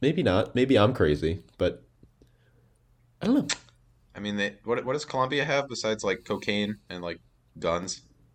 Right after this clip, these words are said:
Speaker 1: A dictatorship.
Speaker 2: Pineapples?
Speaker 1: Maybe.
Speaker 2: <laughs>
Speaker 1: No, maybe not. I don't know. I don't
Speaker 2: I,
Speaker 1: know
Speaker 2: I
Speaker 1: too
Speaker 2: feel
Speaker 1: much
Speaker 2: in
Speaker 1: about
Speaker 2: my head,
Speaker 1: Colombia.
Speaker 2: the only place that grows pineapples is Hawaii. I know that's not true, probably.
Speaker 1: Yeah.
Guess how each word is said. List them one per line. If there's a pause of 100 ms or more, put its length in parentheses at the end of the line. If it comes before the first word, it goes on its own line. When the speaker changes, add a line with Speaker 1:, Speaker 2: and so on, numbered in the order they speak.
(960)
Speaker 1:
A
dictatorship. (1800)
Speaker 2:
Pineapples? (1160)
Speaker 1:
Maybe. (380)
Speaker 2:
<laughs>
Speaker 1:
No,
maybe
not.
I
don't
know.
I
don't
Speaker 2:
I,
Speaker 1:
know
Speaker 2:
I
Speaker 1:
too
Speaker 2:
feel
Speaker 1:
much
Speaker 2:
in
Speaker 1:
about
Speaker 2:
my
head,
Speaker 1:
Colombia.
Speaker 2:
the
only
place
that
grows
pineapples
is
Hawaii.
I
know
that's
not
true,
probably.
Speaker 1:
Yeah.